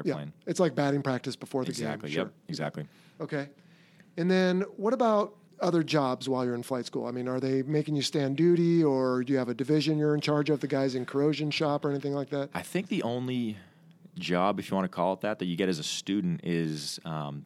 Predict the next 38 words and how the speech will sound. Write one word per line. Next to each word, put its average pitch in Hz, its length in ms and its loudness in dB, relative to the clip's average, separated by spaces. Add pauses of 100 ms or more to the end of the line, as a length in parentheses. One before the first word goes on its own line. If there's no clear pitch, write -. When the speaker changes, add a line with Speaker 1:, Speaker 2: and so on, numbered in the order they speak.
Speaker 1:
the 80 220 -2
duty 90 320 0
officer. 120 500 -2 (240)
Speaker 2:
Okay. 139 320 -4
Speaker 1:
So 90 320 2
I 92 60 2
remember 107 400 4
in 85 540 0 (260)
T 135 140 -2
thirty-fours, 101 640 0
you, 87 80 -8
you 90 300 -2
didn't 104 140 0
really 80 140 -2
have 76 100 -8
anything, 76 480 -8 (200)
and 85 120 -4
rightfully 85 300 0
so. 78 240 -4
It's, 71 140 -8
so 80 240 -4
a - 80 -10
hundred 98 180 -2
percent 90 200 -2
of 87 40 2
your 82 60 0
time 85 280 -2
is 80 80 -4
devoted 78 380 -4
to 76 280 -8 (180)
learning 80 280 -6
how 73 60 -10
to 71 60 -12
fly 69 360 -10 (240)
at 80 100 -8
a 76 60 -10
basic 76 320 -10
level. 69 280 -12